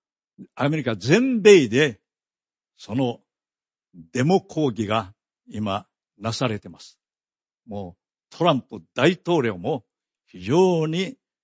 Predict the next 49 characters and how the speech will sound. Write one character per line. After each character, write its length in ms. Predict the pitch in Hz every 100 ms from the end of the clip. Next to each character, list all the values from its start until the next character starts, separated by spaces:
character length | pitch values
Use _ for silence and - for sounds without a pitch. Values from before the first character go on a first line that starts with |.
| _ _ _
え 880 | 101 98 95 95 90 85 85 87 95
ー、 300 | - _ _
も 120 | 98 92
う 60 |
ど 140 | - 135
う 40 |
に 80 | 202
か 120 | 185
し 140 | 147 151
な 100 | 139
け 100 | 135
れ 60 |
ば 140 | 113 110
な 160 | 113
ら 120 | 135
な 100 | 143
い 100 | 110
と、 160 | - - _ _ _ _ _
あ、 240 | - 104 107
強 240 | - 147 165
制 220 | 190 160
力 220 | 151 160
を 200 | 135 135
も 280 | 139 175 143 _ 120
用 120 | 135
い 240 | - 131
な 80 | 131
け 120 | 139
れ 60 | 113
ば 100 | 104
な 160 | 104
ら 120 | 120 180
な 100 | 170
い 80 | -
と 180 | 104 _ _ _ _ _
思 160 | 107 113
っ 60 |
て 340 | - 104 98 _ _ _ _ _ _ _
お 120 | 110
ら 140 | 127 135
れ 120 | 117
る 100 | 101
と 260 | - 92 _ _ _
思 240 | 95 107
い 60 | 104
ま 120 | 82
す。 280 | - - _ _ _ _ _ _ _ _ _ - - _ _ _ _ _ _ _ _ _ -
え 500 | 110 104 98 98 127
ー、 120 | _